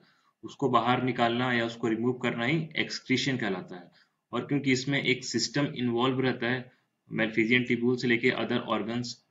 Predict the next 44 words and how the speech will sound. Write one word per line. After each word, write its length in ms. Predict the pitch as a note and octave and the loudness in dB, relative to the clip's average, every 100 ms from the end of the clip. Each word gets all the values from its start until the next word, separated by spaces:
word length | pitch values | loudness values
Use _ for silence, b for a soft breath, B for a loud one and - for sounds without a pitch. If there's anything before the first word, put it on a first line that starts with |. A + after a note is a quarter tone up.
| G#2+ | -6
जो 100 | A2 | -2
help 260 | A2+ A#2+ B2+ | 0 2 2
करते 260 | A#2+ B2 | 0 0
हैं, 400 | B2 E3 D#3+ - _ _ | 0 0 -4 -10 _ _
अ, 40 | G#2+ G#2 G#2 G#2 G#2 | -6 -2 -2 -2 0
waste 220 | A#2 - | -2 0
material 220 | B2 B2 | 2 2
को 80 | C3 | 4
बाहर 220 | A2+ A#2 | 2 2
निकालने 360 | A#2+ A#2 A2 A#2 | 2 2 2 2
में, 240 | D3 D#3 | 0 -4
तो 260 | - A#2 A2 | -4 -4 0
overall 260 | B2 B2+ A#2 | 2 2 2
ये 280 | C3 D#3 - | 2 0 0
excretory 460 | A2+ - A#2 G#2+ D#3+ | -4 -2 -4 2 2
system 340 | A2+ - G#2+ | 2 -2 -4
कहलाता 420 | G#2 G2 F2 - | -4 -6 -6 -10
है। 140 | F#2 F2 _ _ _ D3+ | -12 -12 _ _ _ 2
करें 160 | D3+ | 4
तो 80 | D3+ | 4
इनमें 300 | - B2+ C#3+ | 0 2 2
होता 260 | C3 B2 D3+ | 2 2 2
क्या 220 | C#3+ D3 | 4 2
है, 100 | C3 | 4
ये 160 | C3 | 4
maintain 460 | C#3 B2 A#2+ C3+ C#3+ | 4 2 4 4 4
करते 280 | C#3 B2 C#3 | 2 2 2
हैं 80 | C#3 | 2
water 380 | A2 G#2+ C3+ | 0 0 0
और 320 | C3+ D3+ D#3 - _ _ A2+ | 2 0 -4 -14 _ _ 2
iron 180 | A#2+ | 4
का 100 | C3 | 4
balance, 420 | C3+ G#2+ G2+ G2 A2 | 2 2 0 -4 -4
जो 120 | A#2 | -2
कि 160 | C3+ | -2
hemolymph 520 | A#2+ A#2 B2+ B2+ A#2+ A#2+ | -2 0 4 4 4 2
में 140 | C3+ | 0
present 260 | G#2 A2 G2+ | 2 2 2
होता 180 | F#2+ | -4
है। 120 | G2 G#2+ | -4 -2
hemolymph 320 | A#2+ C3+ C3+ | 2 2 0
कहाँ 180 | C3 C3 | 0 0
रहता 240 | B2+ C#3 | 0 0
है? 120 | D#3 | -2